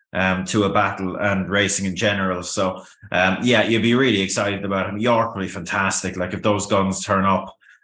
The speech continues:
um, what, what a, what a, what a gun show it'll be. Um, so yeah, I can't wait. And, and then the Arc, like, like you say, and the, the thing about the Arc is, like, and I think,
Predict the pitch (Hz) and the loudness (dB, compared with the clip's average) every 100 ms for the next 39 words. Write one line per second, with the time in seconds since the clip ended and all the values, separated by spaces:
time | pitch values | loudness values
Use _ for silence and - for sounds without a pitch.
0 | - 90 90 90 92 92 98 104 87 107 | -6 0 0 0 -2 -2 2 2 4 2
1 | 95 92 82 107 95 90 98 95 101 98 | 2 0 0 0 0 0 0 0 0 -2
2 | 110 92 90 85 101 98 - - - _ | -2 -2 -2 -4 -4 -4 -8 -20 -20 _
3 | - 92 92 92 - 95 101 110 110 110 | -2 0 2 -2 0 4 4 4 2 0
4 | 98 110 107 110 107 - 117 143 123 120 | 2 2 2 0 -4 0 2 4 6 6
5 | 156 165 - 127 135 151 127 120 147 135 | 6 2 0 -2 0 0 -2 -2 0 0
6 | - - 131 139 131 143 160 262 277 156 | -2 -6 -2 -2 -2 -4 -2 -2 0 0
7 | 135 127 123 120 120 117 107 104 113 110 | 0 2 0 0 -4 -2 -4 -4 -2 -2
8 | 151 135 | -2 -2